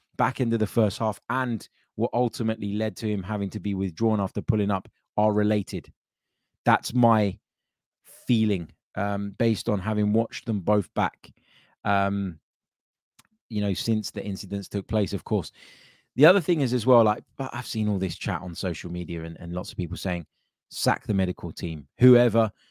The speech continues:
allowed Jurrien Timber or whoever advised that Jurrien Timber, I keep saying Jurrien,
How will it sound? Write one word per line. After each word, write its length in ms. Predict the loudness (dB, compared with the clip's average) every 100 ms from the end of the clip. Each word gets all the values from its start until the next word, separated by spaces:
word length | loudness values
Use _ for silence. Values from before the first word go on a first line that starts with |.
| _ 0
allowed 540 | 2 4 4 2 -2
Jurrien 460 | -2 0 0 -2 -4
Timber 400 | -4 -2 -4 -6 _ _ _ _
or 180 | -6 -4 -2
whoever 460 | 2 2 2 -2 -4
advised 800 | -8 2 4 6 4 -2 -10 -18 _ _ _
that 140 | -8 -2
Jurrien 320 | 0 0 -2
Timber, 380 | -2 0 -2 -2 _ -20
I 60 |
keep 240 | -10 -10 -4
saying 220 | -4 0
Jurrien, 360 | 0 0 -4